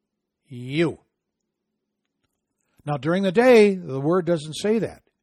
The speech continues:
Then the blood could be on you. So if it's during the day, you, f-, you, you find out, uh, it's your twelve-year-old next door is broken in to try to steal your boombox or something 'cause he thinks you're not there,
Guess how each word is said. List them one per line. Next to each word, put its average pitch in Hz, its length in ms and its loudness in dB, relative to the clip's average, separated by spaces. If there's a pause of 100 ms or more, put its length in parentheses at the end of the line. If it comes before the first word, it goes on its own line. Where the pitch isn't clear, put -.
(580)
Then 185 200 2
the 214 80 0
blood 170 380 0
could 175 220 -6
be 156 160 0
on 196 240 -2
you. 117 180 -14 (480)
So 165 240 -2
if 151 100 -6
it's 156 180 -4
during 175 220 -4
the 139 80 -6
day, 185 300 2
you, 151 100 0
f-, - 120 -10 (360)
you, 147 220 -8
you 143 240 -8
find 156 340 -4
out, 147 160 -2
uh, - 300 -10
it's 131 220 -12
your 147 100 -8
twelve-year-old 147 580 0
next 147 240 -8
door 196 220 -2
is 135 140 -10
broken 143 420 -4
in 160 280 -6 (340)
to 147 160 -18
try 151 220 -2
to 143 80 -2
steal 156 300 -2
your 127 220 -6
boombox 131 680 0
or 113 80 -14
something 151 320 -8
'cause 139 160 -8
he 135 80 -8
thinks 156 260 -10
you're 139 100 -10
not 160 180 -4
there, 156 380 0